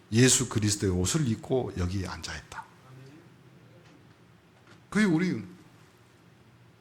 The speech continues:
그러니까 그리스도의 예복을 통해서요, 구원과 하나님의 축복 비밀이 그 안에 들어있잖아요. 그거 모르면 이제는 또다시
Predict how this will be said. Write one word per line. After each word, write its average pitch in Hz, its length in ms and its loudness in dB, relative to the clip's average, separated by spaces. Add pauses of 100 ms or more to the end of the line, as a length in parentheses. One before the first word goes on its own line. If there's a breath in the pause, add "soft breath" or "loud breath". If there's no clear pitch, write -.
(1400)
그러니까 180 420 6 (560 loud breath)
그리스도의 190 920 8
예복을 180 520 6
통해서요, 113 760 6 (380 loud breath)
구원과 202 720 8
하나님의 180 640 4
축복 - 600 -2
비밀이 202 460 4
그 120 200 0
안에 120 180 0
들어있잖아요. 107 640 -2 (960)
그거 226 180 6
모르면 208 540 6
이제는 190 420 4 (960)
또다시 175 640 4